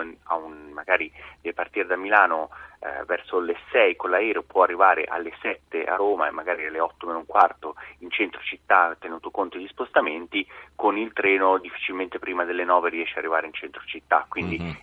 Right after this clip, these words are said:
Speaker 1: indubbiamente su queste fasce il, l'aereo riesce ancora a reggere, ma è chiaro che ci vuole una buona frequenza per coprire appunto quella clientela esigente che sono appunto i businessman.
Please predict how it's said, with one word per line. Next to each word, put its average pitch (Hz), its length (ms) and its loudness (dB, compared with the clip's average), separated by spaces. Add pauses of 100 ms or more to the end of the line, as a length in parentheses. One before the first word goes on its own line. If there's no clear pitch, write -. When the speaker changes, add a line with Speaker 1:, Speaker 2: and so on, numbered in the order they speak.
Speaker 1:
indubbiamente 98 560 0
su - 200 -8
queste - 340 -4
fasce 95 480 4
il, 90 380 -4 (220)
l'aereo 87 680 2 (320)
riesce 82 280 -4
ancora 78 280 0
a 76 40 0
reggere, 78 380 -2
ma 98 240 4
è 120 160 -6
chiaro 117 220 6
che - 100 -4
ci - 80 -6
vuole 95 160 4
una 87 140 4
buona 90 200 4
frequenza 87 560 -2
per 87 340 -6
coprire 92 460 -2
appunto 87 540 -2 (360)
quella 82 200 0
clientela 90 500 -4
esigente 78 480 -6
che - 120 -18
sono 71 160 -8
appunto 71 320 -14
i - 20 -18
businessman. - 560 -14